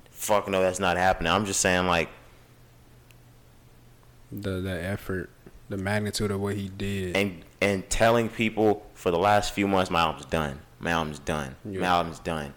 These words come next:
Speaker 2: Yeah.
Speaker 1: And you slap another release date on it.
Speaker 2: And this is the first one that we've gotten since, what?
Speaker 1: We got
Speaker 2: January? Just since it was supposed
Speaker 1: we
Speaker 2: to come
Speaker 1: got
Speaker 2: out
Speaker 1: a
Speaker 2: in January?
Speaker 1: month. We never got the exact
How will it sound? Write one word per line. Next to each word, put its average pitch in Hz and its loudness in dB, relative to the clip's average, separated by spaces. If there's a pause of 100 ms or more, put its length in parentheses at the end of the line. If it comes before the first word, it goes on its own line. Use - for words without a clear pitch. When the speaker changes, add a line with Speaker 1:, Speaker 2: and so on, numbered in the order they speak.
Speaker 2:
Yeah. 87 -8
Speaker 1:
And 92 -2
you 104 -2
slap 101 0
another 98 4
release 98 2
date 85 4
on 71 0
it. 65 -8
Speaker 2:
And 104 -6
this 107 -4
is 95 -8
the 92 -6
first 101 -6
one 95 -6
that 92 -6
we've 92 -6
gotten 92 -6
since, - -10 (120)
what? 85 -8 (340)
Speaker 1:
We 107 0
got 123 6
Speaker 2:
January? 110 -2 (540)
Just - -4
since 95 -6
it 98 -4
was 95 -4
supposed 98 -2
Speaker 1:
we 113 2
Speaker 2:
to - -4
come 117 6
Speaker 1:
got 107 4
Speaker 2:
out 98 2
Speaker 1:
a 95 0
Speaker 2:
in 98 4
January? 120 6
Speaker 1:
month. 101 -6
We 104 2
never 110 4
got 104 2
the 98 0
exact 98 0